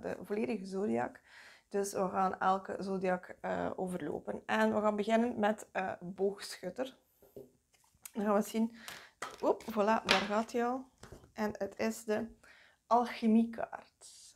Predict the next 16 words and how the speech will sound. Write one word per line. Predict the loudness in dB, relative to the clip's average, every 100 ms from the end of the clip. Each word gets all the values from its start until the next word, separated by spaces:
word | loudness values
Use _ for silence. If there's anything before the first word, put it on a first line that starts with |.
| _ -8
Oeh. | -4 -4 -4 -8 -14 -20 _ _ -10
En | -8
dan | -2
gaan | 0 0
we |
onmiddellijk | 2 2 0 -4
dat | -6 -8 -6
aanvullen | -4 -2 -2 -2
met | -6 -10 -16 -16 -16 -16 -20 -18 -18 -18 -20 -20 -12
de | -8 -2
andere. | 0 2 2 0 -6 -10
Daar | -6 -2
gaat | -2 -2 2
hij | 2
ook. | 2 -2 -12 -10 -4
Voilà. | -2 0 0 -2 -6